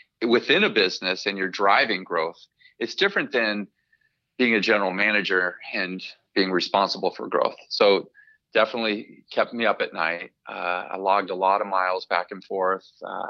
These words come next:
I wanted to be well attended here at the factory, though. Um, so I, I wanted to be here Monday through Friday for a lot of the year. And it, so it made for, it was ex-, an exciting year. But yes, I got to move into our house. Ironically,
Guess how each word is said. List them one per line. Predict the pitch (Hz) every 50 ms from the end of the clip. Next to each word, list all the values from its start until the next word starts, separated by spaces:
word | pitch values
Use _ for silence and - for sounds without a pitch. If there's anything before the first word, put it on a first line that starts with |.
| -
I | -
wanted | 95 101 104 104 107 104 95
to | 98
be | 90 104 101 95
well | 90 95 104 101 104 107
attended | 101 101 - - 117 110 107 107 104 95
here | - - 107 104
at | 101 104
the | -
factory, | - - 95 92 95 - - - 110 107
though. | 107 107 110 123 - _ _ - - - - - _ _ _ -
Um, | - 101 98 95 92 90 90 90 90 90 - -
so | - - 104 95
I, | 95 90 90 - 104 95 101 - - - - - -
I | 101
wanted | 101 101 104 98 95 92
to | 87 80
be | 95 92
here | 90 87 87 85 85 87 -
Monday | 101 98 92 90 92 87
through | - - 87
Friday | - - 90 87 87 87 85 85 85 -
for | - 98 90
a | 85
lot | 85 87 87 85 82 82 82 - _ _ _ _ _ _ -
of | 90 90 85 82 82 -
the | 87 87
year. | 85 85 85 90 98 - - _ - - - - -
And | - 143
it, | 147 143 - 143
so | - - 147 143
it | 135
made | 139 135 131 127 127
for, | - - 120 107 104 104 - - - - - - _ -
it | - 143
was | 151 147 135
ex-, | 156 139 - - - - -
an | 131 127
exciting | 120 - - 123 101 95 95 90
year. | 82 - - - _ _ _ _ _ -
But | - 107 101 85 -
yes, | 104 104 107 101 92 85 - -
I | - 98
got | 92 107 104
to | - 113
move | 113 113 123 113
into | 120 120 117 117 117
our | 117 123 117
house. | 104 98 92 95 113 - - - - - - - - 107
Ironically, | 104 101 101 110 117 127 139 135 135 - 120 113 113 113 -